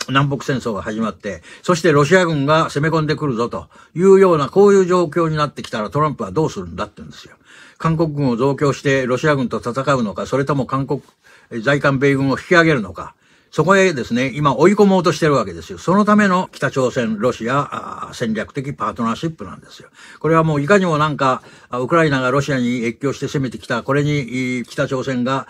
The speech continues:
あ、この合意に基づいて、えー、戦うというように見えるんですけれども、実はその裏にある大きな狙いというのは、トランプの背中にドスを突きつけて、「さあお前さん、撤退するのか、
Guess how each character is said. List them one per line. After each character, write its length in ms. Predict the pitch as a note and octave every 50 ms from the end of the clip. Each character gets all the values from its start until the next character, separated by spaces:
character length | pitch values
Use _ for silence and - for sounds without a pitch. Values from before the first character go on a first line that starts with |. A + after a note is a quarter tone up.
| - - - -
あ、 180 | - B2+ A#2+ A2+
こ 120 | - C3
の 80 | B2+ A#2
合 180 | B2 C3+ C3+
意 100 | C3+ C3+
に 0 |
基 180 | B2+ B2+ A#2 -
づ 120 | C3 B2 C3
い 140 | A#2+ A2+ -
て、 440 | C#3 C#3 C#3 B2+ A#2 A#2 A2 G#2+
え 20 | G#2
ー、 220 | F2+ - A#2 B2
戦 120 | A2+ C3 B2
う 100 | G2+ -
と 720 | - - - _ _ - - - _ B2+ B2 B2 B2 C3
い 60 | C#3+
う 120 | D#3+ D#3+ D#3+
よ 120 | E3 D#3
う 60 | C#3+ C3+
に 200 | C#3+ D3 A#2+ A2
見 120 | C3 D#3
え 80 | E3 D3
る 100 | B2 G#2+
ん 60 | F#2+
で 100 | F#2 F2+
す 80 | -
け 60 | G2+ F#2
れ 60 | F2
ど 60 | E2+
も、 160 | F2+ F#2 G2 F2
実 260 | G#2 B2 - F3+ F3
は 180 | F#3+ - - -
そ 140 | - C#3 C#3
の 260 | D3+ D3+ - - - -
裏 240 | B2 D3 F#3+ G3+
に 260 | F3+ D#3 D#3 D#3 - - _ _ _ _ -
あ 140 | - C#3+ C3+
る 160 | B2 A2+ - - -
大 200 | - E3 E3+ D#3
き 80 | - D3+
な 300 | C#3+ C#3+ D3 B2 G2 G#2
狙 280 | G#2 G#2+ B2+ C#3+ C#3+ C3
い 60 | A2
と 520 | - - - - _ _ - G#2+ G#2+ A2
い 80 | A#2 B2+
う 120 | C3+ C3+
の 140 | C3+ C#3 C3
は、 160 | A2+ G#2 - - - - _ _ _ _ _ _ _ _ _ _ _ _ _ _ _ _ -
ト 120 | - D#3+
ラ 100 | F#3+ F#3+
ン 60 | E3
プ 100 | - C#3
の 120 | C3 B2 -
背 100 | - D3
中 200 | D#3+ C#3 D#3 D3+
に 100 | D3+ C#3
ド 100 | D3+ C#3+
ス 100 | C#3 F3+
を 80 | F3+ D3+
突 100 | - -
き 60 | D#3
つ 80 | - -
け 100 | - -
て、 100 | - A#2
「さ 160 | - F#3+ F#3
あ 60 | E3+ C#3+
お 40 |
前 180 | D3 D#3 D#3+ D3
さ 140 | D3+ D#3 C#3+
ん、 140 | C#3 - - _ _ _ -
撤 160 | D3 C3+ -
退 180 | - F3 E3
す 80 | C#3+ E3
る 60 | E3
の 140 | D#3 C#3 G#2+
か、 180 | - - -